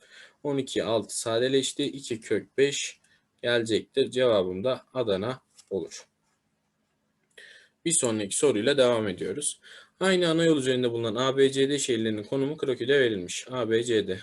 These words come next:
Bu dört şehirden A'nın C'ye olan uzaklığı, A'nın C'ye,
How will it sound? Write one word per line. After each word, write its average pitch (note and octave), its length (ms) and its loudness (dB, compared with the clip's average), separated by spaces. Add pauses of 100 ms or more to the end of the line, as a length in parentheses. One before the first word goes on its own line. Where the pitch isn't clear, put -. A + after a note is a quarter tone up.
(140)
Bu D3+ 160 -8
dört E3 140 4
şehirden G#2 420 -2
A'nın C3+ 340 -4
C'ye C3+ 280 6
olan B2 240 2
uzaklığı, F#2 540 -6 (540)
A'nın A2 440 -6
C'ye, A2+ 500 0